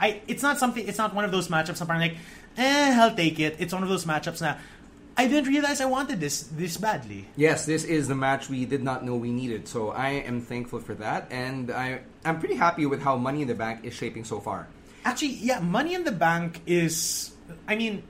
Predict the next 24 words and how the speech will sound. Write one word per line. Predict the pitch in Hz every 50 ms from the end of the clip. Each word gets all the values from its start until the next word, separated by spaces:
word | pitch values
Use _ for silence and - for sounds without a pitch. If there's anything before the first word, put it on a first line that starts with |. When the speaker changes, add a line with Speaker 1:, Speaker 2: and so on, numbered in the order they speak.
| - - -
Speaker 1:
the | 202 214
Money | 240 277 294 302
in | 277
the | 254
Bank | 220 214 202 185 180
match, | 170 147 127 - - -
when | 165 160 170 190
it | 180 170 151
does | 170 170 170 160
shape | 165 - 160 147 143 -
up, | 123 120 - -
is | - 208 170
going | 147 202 196 180
to | 165 165
be | 170 143
interesting | 151 147 - 143 135 - - 156 139 135 123
given | 135 147 139 151 147 139 139 143 127
the | 139 135 131 127
landscape | 127 135 143 160 151 160 165 - - - 147 143 139 139 -
of | - 143 139 127 113
both | 123 135 127 120 - 143
brands | 151 147 139 127 117 120
right | 113 110 104
now. | 120 107 101 -